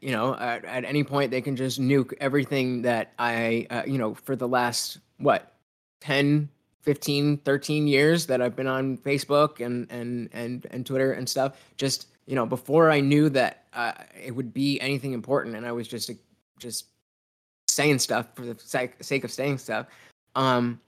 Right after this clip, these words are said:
it's all there. And I don't know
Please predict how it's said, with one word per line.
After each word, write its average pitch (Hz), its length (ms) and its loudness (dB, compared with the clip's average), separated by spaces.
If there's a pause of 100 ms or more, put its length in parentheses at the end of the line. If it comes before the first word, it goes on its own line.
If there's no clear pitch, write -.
(180)
it's 147 120 0
all 175 160 6
there. 131 400 2 (440)
And 127 600 0 (1400)
I 143 80 4
don't 175 180 2
know 156 460 2